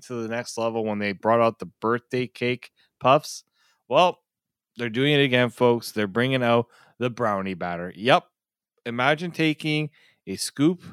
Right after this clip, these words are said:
of that brownie spatula, but add some protein to it.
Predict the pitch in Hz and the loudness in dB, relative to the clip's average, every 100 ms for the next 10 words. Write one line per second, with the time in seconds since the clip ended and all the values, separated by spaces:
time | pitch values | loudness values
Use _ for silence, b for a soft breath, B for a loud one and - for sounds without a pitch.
0 | - _ 101 95 95 85 110 120 151 151 | -20 _ -8 -2 -2 0 2 2 2 -2
1 | 131 117 - 120 117 117 _ _ _ _ | 0 -2 -2 -4 -4 -6 _ _ _ _
2 | _ _ _ _ _ - 101 151 180 - | _ _ _ _ _ -10 -4 0 -2 -2
3 | 175 - 165 160 - 117 104 - 95 151 | -8 -2 -2 -2 -6 -8 -8 -8 -8 -8